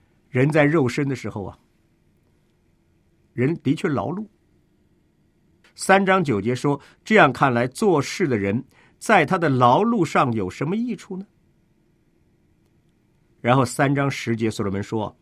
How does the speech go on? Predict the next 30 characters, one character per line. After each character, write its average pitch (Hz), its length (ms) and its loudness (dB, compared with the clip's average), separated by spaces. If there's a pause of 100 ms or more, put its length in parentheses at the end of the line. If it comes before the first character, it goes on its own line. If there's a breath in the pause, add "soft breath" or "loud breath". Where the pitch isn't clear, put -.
(560 soft breath)
，“我 123 180 4
见 147 300 6
神 - 260 2
叫 156 160 6
世 - 200 0
人 127 160 4
劳 120 200 2
苦， - 260 -12 (840)
使 - 180 -6
他 147 140 4
们 143 160 2
在 127 180 2
其 - 340 -6
中 160 200 -4
受 151 360 -4
精 226 460 -4
炼。” 233 200 -8 (1600)
让 175 240 4
你 113 60 0
人 110 220 -2
生 180 160 -4
有 95 140 -6
精 190 280 -10
炼。 180 180 -12 (3750)
那 120 120 -2
三 131 240 -2
章 123 160 2
十 117 160 -6
一 107 120 -2
节， 90 280 -6